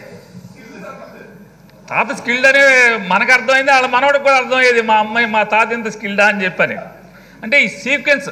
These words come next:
అంటే flow of dates, ఎంత ఆత్రంగా గబా గబా, గబా గబా, గబా గబా ఎంత ఆత్రంగా ఈయన ఈ డబ్బులు ఎత్తేయటానికి పథక రచన చేశాడనేది. ఆ ఫిబ్రవరి ఆరో తారీఖున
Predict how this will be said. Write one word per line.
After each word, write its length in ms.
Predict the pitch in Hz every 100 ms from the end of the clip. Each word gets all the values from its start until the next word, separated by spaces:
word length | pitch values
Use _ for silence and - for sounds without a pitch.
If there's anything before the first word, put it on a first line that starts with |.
| -
అంటే 140 | 208
flow 400 | - 196 226 262
of 220 | 208 143
dates, 300 | 185 214 - - - - - -
ఎంత 360 | 160 226 -
ఆత్రంగా 720 | 170 175 233 214 185 135 - - -
గబా 160 | 202 202
గబా, 280 | 165 139 127
గబా 300 | 208 226 233
గబా, 280 | 190 151
గబా 280 | 139 180 220
గబా 260 | 240 226 214
ఎంత 260 | 202 202
ఆత్రంగా 840 | 294 294 220 247 240 233 208 - - - -
ఈయన 380 | 214 240 214 - 170
ఈ 60 |
డబ్బులు 320 | 165 - 190 190
ఎత్తేయటానికి 580 | 175 214 214 196 185
పథక 300 | 175 151 190
రచన 260 | 196 185 160
చేశాడనేది. 640 | 135 135 131 113 110 98 - _ _ - - _ _ _ _ - _ _ -
ఆ 180 | - 196
ఫిబ్రవరి 500 | 202 220 277 285 262
ఆరో 260 | 262 285
తారీఖున 560 | 277 269 254 254 254